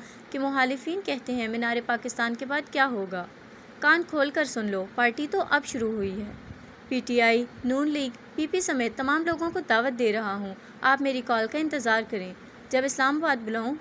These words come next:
तो आना है। उन्होंने कहा कि किसी किस्म का तसादुम नहीं चाहता, ये मेरा मुल्क है, ये लोग तो जब भी मुश्किलात आती हैं बाहर भाग जाते हैं, ऐसा लगता है मलका बरतानिया इनके रिश्तेदार है,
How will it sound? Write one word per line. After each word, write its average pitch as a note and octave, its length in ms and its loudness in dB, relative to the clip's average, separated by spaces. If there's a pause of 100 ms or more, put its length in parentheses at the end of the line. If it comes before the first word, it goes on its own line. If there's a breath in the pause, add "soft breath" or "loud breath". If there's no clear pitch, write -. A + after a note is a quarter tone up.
तो - 60 -6
आना A#3 320 0
है। A#3 220 -6 (1000)
उन्होंने A#3+ 380 0
कहा C4 380 -2
कि D4 140 -8
किसी D#4+ 220 -4
किस्म F#4+ 300 -2
का F#4+ 100 0
तसादुम C#4 460 0
नहीं C#4 260 0
चाहता, G#3 440 -6 (280 loud breath)
ये C#4 60 0
मेरा D4+ 220 0
मुल्क C4+ 340 0
है, G#3 160 -2 (220 loud breath)
ये C4+ 120 0
लोग D#4+ 260 0
तो F#4+ 120 0
जब C#4 220 2
भी E4+ 120 0
मुश्किलात B3+ 540 0
आती B3 260 -2
हैं E4 140 -6
बाहर C4+ 220 -2
भाग G#3+ 280 0
जाते F#3+ 300 -6
हैं, G3 260 -10 (280 loud breath)
ऐसा B3+ 200 0
लगता C4+ 280 0
है F4+ 80 2
मलका E4 360 2
बरतानिया C4 480 0
इनके F4 180 0
रिश्तेदार C#4 520 2
है, G#3 180 -4